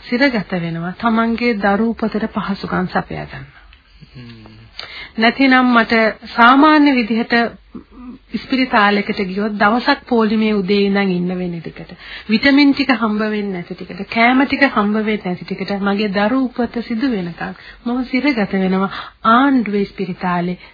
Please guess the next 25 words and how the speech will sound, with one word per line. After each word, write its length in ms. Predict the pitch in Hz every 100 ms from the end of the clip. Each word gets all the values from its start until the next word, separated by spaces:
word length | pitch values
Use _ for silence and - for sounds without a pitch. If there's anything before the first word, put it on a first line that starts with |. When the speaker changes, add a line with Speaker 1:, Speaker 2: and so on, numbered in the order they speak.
| _
Speaker 1:
ප්‍රමුඛ 420 | - 247 277 294
තාලිස් 480 | 285 214 185 180 -
දෙකේ 300 | - 180 180 185 - _ -
දේවල් 440 | 202 208 175 180
ලබා 300 | 170 170 175
ගන්න 340 | 170 170 180 196
ගර්භාෂය 640 | 101 190 170 165 165 156
වෙනුවෙන්. 320 | 147 143 139 - _ _ _ - _ _
Speaker 2:
ඒක 280 | - - 104
හරි 200 | 95 95
පුදුම 280 | 101 101 113
කතාවක්, 560 | 104 98 123 104 98 -
අ, 140 | 98
සමන්තිකා. 560 | - 98 95 - - -
Speaker 1:
මම 220 | - 220 220
ඉතාමත් 500 | 208 220 226 254 -
සංවේදී 560 | 220 196 202 196 214
වෙච්ච 220 | 196 190 190
අවස්ථාවක් 600 | 175 185 - 226 226 208
Speaker 2:
හ්ම්. 100 | 202
Speaker 1:
මට 180 | 208
මතකයි. 400 | - - 247 196 - - -
Speaker 2:
හ්ම්. 200 | 240 208
Speaker 1:
ඒ 100 | 196
කියන්නේ 260 | 196 190